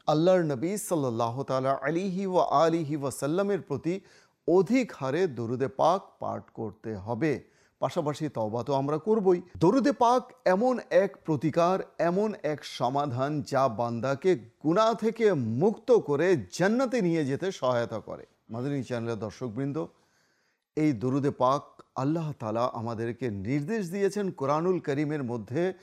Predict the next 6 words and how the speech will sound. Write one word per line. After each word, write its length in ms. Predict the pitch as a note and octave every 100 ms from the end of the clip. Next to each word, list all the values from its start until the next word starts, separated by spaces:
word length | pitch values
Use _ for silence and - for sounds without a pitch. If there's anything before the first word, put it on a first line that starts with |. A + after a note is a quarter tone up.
| - _ -
তার 140 | B2
হাবিবের 640 | A#2 - C3 B2+ E3+ F#3 D#3
প্রতি 460 | - B2 A2+ E3+ G3+ _
পাঠ 280 | A2 A2+ -
করার 360 | - A2 A2 F#2+
জন্য। 520 | F#2 G#2+ F#2+ F#2+ B2